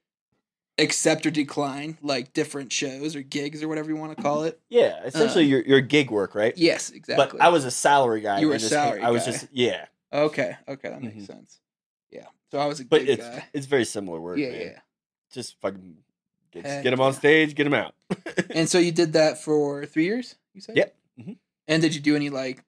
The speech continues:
Speaker 1: big hikes in between, or?
Speaker 2: Uh, uh, yeah. So nineteen, I did the P C T. In twenty, I did, um, the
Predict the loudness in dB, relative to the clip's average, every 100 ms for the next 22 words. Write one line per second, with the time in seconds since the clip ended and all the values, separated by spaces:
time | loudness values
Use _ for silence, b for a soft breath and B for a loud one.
0 | -6 -6 -2 -4 -4 -10 -14 -12 -8 -6
1 | -6 -8 -10 -2 2 6 6 6 6 4
2 | 0 _ _ _ _ _ _ _ -12 -4
3 | 0 0 -2 -2 -4 -4 -10 -6 0 0
4 | 0 -2 0 0 -2 -10 -12 -12 -10 -16
5 | -4 0 0 0 _ _ _ _ -4 -2
6 | -2 -4 4 6 8 8 6 4 2 4
7 | 4 6 6 4 -2 _ _ _ _ _
8 | _ _ 0 0 0 -2 -4 -12 _ _
9 | _ _ _ _ _ _ _ _ _ _
10 | _ _ _ _ _ _ -2 0 0